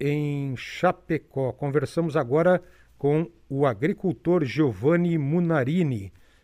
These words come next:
que explica onde aplicou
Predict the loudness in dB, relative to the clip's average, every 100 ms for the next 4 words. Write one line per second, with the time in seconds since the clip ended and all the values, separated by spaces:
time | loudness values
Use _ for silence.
0 | _ _ -4 0 0 -4 -2 2 2 0
1 | -2 -2 -6 _ _ 2 4 4 2 2
2 | 0 -4 0 2 4 4